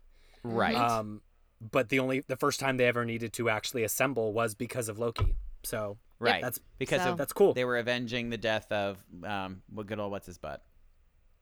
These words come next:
Speaker 3: Oh,
Speaker 2: Good.
Speaker 3: Phil Coulson.
Speaker 2: Uh, Phil.
Speaker 1: Yes.
Speaker 3: Yeah.
Speaker 2: Agent
Speaker 1: Poor
Speaker 2: Phil
Speaker 1: Phil.
Speaker 2: Coulson. Yes.
Speaker 3: Yes.
Speaker 2: Um, so,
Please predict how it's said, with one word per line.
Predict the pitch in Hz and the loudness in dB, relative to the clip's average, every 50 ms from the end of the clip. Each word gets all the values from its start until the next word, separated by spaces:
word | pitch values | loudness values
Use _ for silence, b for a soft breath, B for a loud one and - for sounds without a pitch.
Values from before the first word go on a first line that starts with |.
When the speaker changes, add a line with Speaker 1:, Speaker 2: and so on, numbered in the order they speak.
| _ - - _ | _ -20 -6 _
Speaker 3:
Oh, | 180 180 180 170 156 135 117 113 - - - - | 6 8 10 10 10 8 6 2 -4 -10 -14 -8
Speaker 2:
Good. | - 185 | 6 8
Speaker 3:
Phil | 185 170 160 143 | 10 10 10 8
Coulson. | - - 156 135 - - - 90 92 - _ _ _ _ _ | 6 2 0 0 0 -2 -6 -10 -14 -18 _ _ _ _ _
Speaker 2:
Uh, | 190 190 180 160 151 - - | 2 2 4 2 0 -4 -8
Phil. | - - 226 208 165 | -4 2 4 4 4
Speaker 1:
Yes. | - - - | 4 0 -2
Speaker 3:
Yeah. | - - - - - - - - - _ _ _ - | -6 -6 -6 -8 -10 -14 -18 -20 -20 _ _ _ -6
Speaker 2:
Agent | 175 185 175 | -6 -2 0
Speaker 1:
Poor | 165 135 107 | 0 0 0
Speaker 2:
Phil | - - - 160 151 | -2 -6 -6 -6 -6
Speaker 1:
Phil. | 147 - | -6 -8
Speaker 2:
Coulson. | - - - 143 - - - - - - | -10 -12 -16 -16 -14 -16 -16 -18 -16 -12
Yes. | - | -10
Speaker 3:
Yes. | 196 - - - - - - - - b b b b b b b b b b _ | -10 -10 -8 -8 -8 -8 -8 -10 -12 b b b b b b b b b b _
Speaker 2:
Um, | - 208 208 208 196 190 190 190 185 - - _ | 2 4 4 6 4 4 4 2 0 0 -2 _
so, | - - - - 233 220 220 220 220 220 220 214 208 | -4 -2 0 4 6 6 8 8 8 6 6 4 2